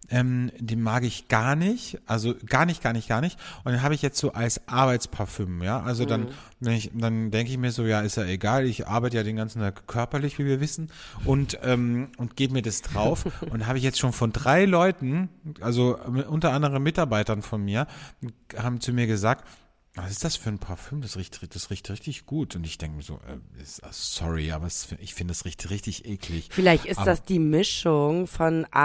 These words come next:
Speaker 2: Arbeitsstress und Schweiß
Speaker 1: Ja,
Speaker 2: mit diesem
Speaker 1: ja.
Speaker 2: Parfum,
Speaker 1: Das
Speaker 2: weißt du?
Speaker 1: glaube ich nämlich, das
Speaker 2: Ja.
Speaker 1: glaube ich nämlich,
Speaker 2: Ja,
Speaker 1: ja.
Speaker 2: ja.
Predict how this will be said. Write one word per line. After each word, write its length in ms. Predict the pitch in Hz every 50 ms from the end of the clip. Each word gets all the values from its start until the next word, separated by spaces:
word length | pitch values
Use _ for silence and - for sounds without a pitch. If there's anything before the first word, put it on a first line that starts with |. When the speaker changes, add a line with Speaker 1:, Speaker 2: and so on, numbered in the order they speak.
| 156 170 - 156 139 139 139 - - -
Speaker 2:
Arbeitsstress 960 | - - - - - - - - - 143 - 127 127 139 143 - - - - -
und 300 | - 131 127 127 123 107
Schweiß 840 | - - - 147 131 120 131 127 123 123 120 131 143 120 104 98
Speaker 1:
Ja, 60 | 151
Speaker 2:
mit 220 | 151 151 151 - -
diesem 80 | 110
Speaker 1:
ja. 180 | 120 127 120 107
Speaker 2:
Parfum, 760 | 92 - 143 139 131 - - - - 139 131 123 117 113 110 107
Speaker 1:
Das 80 | 117
Speaker 2:
weißt 180 | 151 147 - -
du? 40 | -
Speaker 1:
glaube 280 | - 120 123 143 151 160
ich 140 | - -
nämlich, 440 | - 107 104 98 98 98 95 92 -
das 140 | 143 147 147
Speaker 2:
Ja. 80 | 147 139
Speaker 1:
glaube 200 | 127 110 117 113
ich 140 | 98 -
nämlich, 340 | 101 95 90 87 90 87 -
Speaker 2:
Ja, 200 | - 139 143 143
Speaker 1:
ja. 200 | 139 135 127 120
Speaker 2:
ja. 60 | 113